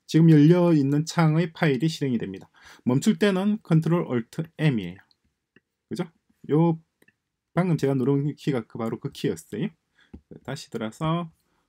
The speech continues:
헬로 월드 파이 누르면은 이렇게 실행이 됩니다. 헬로 월드 파이썬 월드. 그죠? 이렇게 실행하거나 아니면은 경로를 찾아가서 실행시키는 거는 터미널 여시고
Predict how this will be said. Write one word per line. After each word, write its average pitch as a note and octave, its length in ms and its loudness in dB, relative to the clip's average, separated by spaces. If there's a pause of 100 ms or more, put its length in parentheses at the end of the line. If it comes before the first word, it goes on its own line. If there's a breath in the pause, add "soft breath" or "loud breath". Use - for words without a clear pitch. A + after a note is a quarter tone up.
(520)
헬로 C3+ 200 -2
월드 A#2 220 -4
파이 D#3+ 460 -4 (920 loud breath)
누르면은 A2 380 -6 (100)
이렇게 G#2+ 380 -6
실행이 B2 240 -4
됩니다. F2 280 -10 (200)
헬로 B2+ 300 -4
월드 A#2+ 340 -4 (280)
파이썬 A2+ 280 -6
월드. E2+ 140 -10 (220)
그죠? D#3 160 -10 (540 loud breath)
이렇게 A3 300 0
실행하거나 F3 600 2 (220 loud breath)
아니면은 G3 500 4
경로를 A3+ 420 4
찾아가서 G#3 580 0
실행시키는 E3 760 -2
거는 F3 240 -2
터미널 F#3+ 640 0
여시고 G#2+ 380 -6